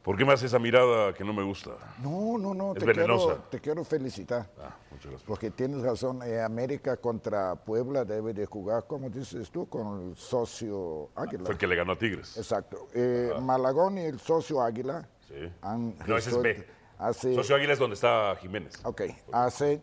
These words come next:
Speaker 2: ah, han resuelto las cosas.
Speaker 1: Eh, Malagón con el Ceci partido contra Tijuana,
Speaker 2: Exacto.
Speaker 1: particularmente, de la fecha uno.
Speaker 2: Porque el A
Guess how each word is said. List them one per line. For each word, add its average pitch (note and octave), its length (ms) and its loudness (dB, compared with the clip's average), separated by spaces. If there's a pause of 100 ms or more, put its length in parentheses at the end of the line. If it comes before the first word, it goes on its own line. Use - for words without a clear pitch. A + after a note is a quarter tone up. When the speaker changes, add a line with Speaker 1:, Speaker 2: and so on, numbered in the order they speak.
(100)
Speaker 2:
ah, B2 460 2 (140)
han C#3+ 160 -2
resuelto C#3+ 520 2
las B2+ 220 -2
cosas. - 540 -2 (300)
Speaker 1:
Eh, A2 340 2
Malagón A#2 360 4
con E3+ 140 4
el C3 120 -2
Ceci C#3+ 280 2
partido A#2+ 320 2
contra G#2+ 240 0
Tijuana, B2 220 4
Speaker 2:
Exacto. A#2 220 0
Speaker 1:
particularmente, G2 600 -4
de D2+ 80 -10
la D2+ 80 -6
fecha F#2 140 -8
uno. B2 100 2
Speaker 2:
Porque C#3+ 640 2
el C#3 240 2
A E3+ 300 2